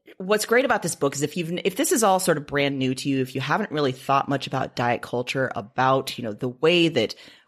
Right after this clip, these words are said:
we teach our girls and ourselves about body image, she just breaks it down real simple. Like, it comes down to one thing, freaking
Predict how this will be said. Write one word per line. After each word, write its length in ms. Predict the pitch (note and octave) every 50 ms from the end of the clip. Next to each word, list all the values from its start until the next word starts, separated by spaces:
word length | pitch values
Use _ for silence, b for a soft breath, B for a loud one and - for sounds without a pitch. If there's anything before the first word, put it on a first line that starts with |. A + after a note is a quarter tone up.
| B
we 560 | - B2+ C3 C3+ B2+ B2+ B2 A#2 G#2+ - _ _ _ -
teach 440 | - - - F#3+ F3+ F3 - - - -
our 220 | - C3 A#2+ A2+ G2
girls 500 | A2+ - D3+ D3 D#3+ D#3 D3 D3 C#3+ C3
and 80 | G#2+
ourselves 640 | G#2 A#2+ C3+ - - - D#3 D3 C#3+ C#3+ D3 - -
about 440 | - B2+ B2+ - A#2 B2 D3 - -
body 320 | - F3+ F3 F3+ F3+ - -
image, 340 | F#3 F#3 F#3 F#3 - - B B B B B B B B
she 480 | B - - C#4 C#4+ D#4 D#4+ C#4 - - F#3
just 200 | G#3 C4 B3 -
breaks 240 | - G3 B3 C4 -
it 60 | A3 G#3
down 220 | A#3 B3 B3 A3+
real 80 | A#3 A3+
simple. 360 | - - B3+ C4 B3+ G3 D3+
Like, 160 | - - -
it 100 | - G#3
comes 300 | - - - C4+ C4+ C4
down 180 | - C4 B3 A#3+
to 80 | G#3 F3
one 240 | F3 F#3+ G#3 G#3
thing, 380 | G3+ - A3+ A3 G3 D3+ B2+ - - _
freaking 540 | - - - G#3+ G#3+ G#3 A3 G3+ F#3+ - -